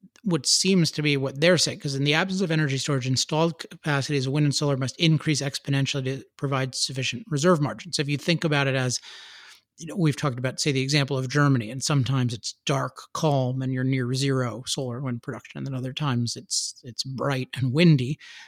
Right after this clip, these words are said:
and then you're high. So what, if you, I mean, if you just keep, if you keep increasing the number of facilities,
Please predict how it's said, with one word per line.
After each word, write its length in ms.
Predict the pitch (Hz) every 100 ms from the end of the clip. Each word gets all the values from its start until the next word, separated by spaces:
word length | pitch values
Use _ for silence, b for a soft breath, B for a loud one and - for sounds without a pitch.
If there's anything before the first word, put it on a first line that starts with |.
| B _ -
and 140 | 156
then 100 | 151
you're 140 | 131 113
high. 500 | - 208 165 131 139 B B B
So 400 | - 147 139 - _ _ _
what, 280 | 156 151 - _ _ _ _ _
if 240 | 175 165 165
you, 260 | 170 156
I 60 | 175
mean, 100 | 165
if 120 | 143
you 80 | 170
just 200 | 175 -
keep, 360 | - 196 - _ _
if 180 | 160 143
you 100 | 156
keep 240 | - 190
increasing 760 | - 175 165 - 160 139 147 139
the 100 | 135
number 640 | 131 135 151 143 135 123 - b b b _ -
of 520 | 143 127 120 110 - _
facilities, 1000 | - 131 - 202 254 190 127 113 131 -